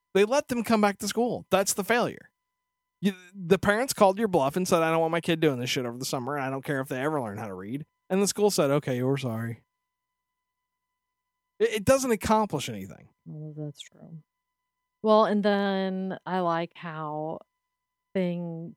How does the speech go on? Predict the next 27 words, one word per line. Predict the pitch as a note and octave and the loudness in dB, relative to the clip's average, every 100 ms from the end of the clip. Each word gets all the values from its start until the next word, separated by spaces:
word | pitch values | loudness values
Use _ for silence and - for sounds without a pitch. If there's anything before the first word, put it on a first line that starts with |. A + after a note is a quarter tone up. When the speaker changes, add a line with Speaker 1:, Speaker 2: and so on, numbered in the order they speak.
| - | -6
Speaker 2:
two | - C4+ G3+ G3 G#3+ G#3 - D#3+ D3+ | 0 4 4 2 0 -6 -12 -18 -6
did | F3 E3 D#3+ D#3+ E3 D#3 | -4 -2 -4 -6 -10 -8
very | E3 E3 | -6 -4
well | D#3+ E3+ | -2 -2
on | E3 | -2
the | D#3 | -4
P | - E3+ | -6 -6
S | D#3 D3 | -6 -6
A | D3+ | -10
Ts, | D3+ F3 D#3 E3+ - _ _ - | -10 -12 -10 -12 -14 _ _ -6
and | F3+ | 0
Speaker 1:
Of | F3+ | 2
Speaker 2:
now | F#3 F#3+ | 4 4
they | G3 F#3+ | 2 0
Speaker 1:
course. | - | -8
Speaker 2:
still | - - - D#4 | -18 -8 0 0
want | F3 D#3 | 0 -2
her | D#3 | -4
to | D3+ | -4
enroll | D#3+ D3+ D#3+ | -4 -4 -4
in | D#3+ | -4
the | D#3 | -6
P | F3+ | -6
S | D#3 D#3+ | -6 -6
A | D#3 | -8
T | - D#3+ | -8 -10
camp | - - - | -12 -16 -16